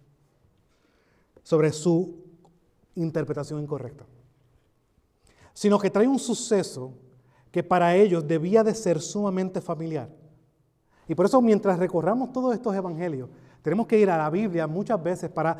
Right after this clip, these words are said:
poder entender, porque nosotros ni somos judíos, ni estábamos allí. Eso que hay que darle explicación de lo que está pasando. Jesús trae un suceso que para ellos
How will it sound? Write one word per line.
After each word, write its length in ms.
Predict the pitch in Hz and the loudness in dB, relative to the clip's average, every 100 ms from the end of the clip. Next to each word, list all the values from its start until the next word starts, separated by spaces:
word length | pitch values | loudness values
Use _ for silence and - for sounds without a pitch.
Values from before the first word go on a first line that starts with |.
| - - | -8 -6
poder 260 | 175 165 214 | 2 4 4
entender, 400 | 240 220 190 180 | 4 2 0 0
porque 240 | 180 180 | -4 -4
nosotros 460 | 170 160 220 220 226 - - | -6 -6 -4 -4 -6 -20 -14
ni 120 | 151 | -10
somos 300 | 143 208 269 | -4 0 4
judíos, 540 | 233 233 196 185 180 - - - _ _ _ | 4 4 4 4 0 -6 -20 -20 _ _ _
ni 100 | 202 | 0
estábamos 440 | 220 214 202 196 175 | 2 4 2 2 -2
allí. 240 | 160 131 - - - _ _ _ _ _ _ _ _ _ _ _ | -4 -8 -14 -20 -20 _ _ _ _ _ _ _ _ _ _ _
Eso 140 | 170 | -2
que 60 | 170 | -2
hay 60 | |
que 120 | 170 | 4
darle 240 | 202 196 196 | 4 6 4
explicación 520 | 190 185 175 185 196 | 2 0 0 2 0
de 60 | 165 | 0
lo 60 | 147 | -6
que 60 | |
está 160 | 131 143 | -8 -10
pasando. 480 | 127 208 196 120 - - - - | -6 -4 -4 -6 -14 -20 -16 -2
Jesús 240 | 180 262 | 2 4
trae 180 | 269 262 | 6 6
un 60 | 262 | 6
suceso 580 | 262 - 247 254 254 | 2 0 4 4 4
que 140 | 196 190 | -2 0
para 240 | 185 185 | 2 4
ellos 400 | 190 240 196 180 | 4 4 4 2